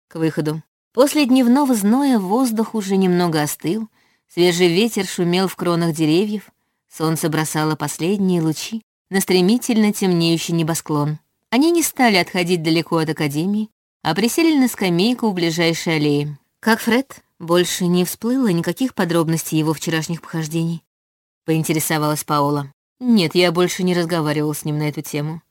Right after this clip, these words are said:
Разве что выполнил свое обещание. Попросил Тхуко в ближайшие дни снизить ему нагрузку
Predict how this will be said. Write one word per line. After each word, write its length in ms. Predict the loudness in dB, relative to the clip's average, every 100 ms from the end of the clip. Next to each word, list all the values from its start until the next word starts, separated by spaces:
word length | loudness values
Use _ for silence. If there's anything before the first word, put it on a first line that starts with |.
| _ -8
Разве 320 | -4 -2 -2
что 300 | -2 -2 0
выполнил 520 | 0 -2 -2 0 -2
свое 320 | -2 0 0 0
обещание. 580 | -2 -6 -6 -8 -8 -14 _ -12
Попросил 480 | 0 0 2 2 2
Тхуко 560 | 0 -2 0 2 2
в 40 | 2
ближайшие 640 | 2 2 2 0 2 0
дни 300 | 2 0 -2
снизить 520 | -2 -2 -2 -4 -4
ему 200 | -2 0
нагрузку 600 | 0 -2 -2 -4 -4 -8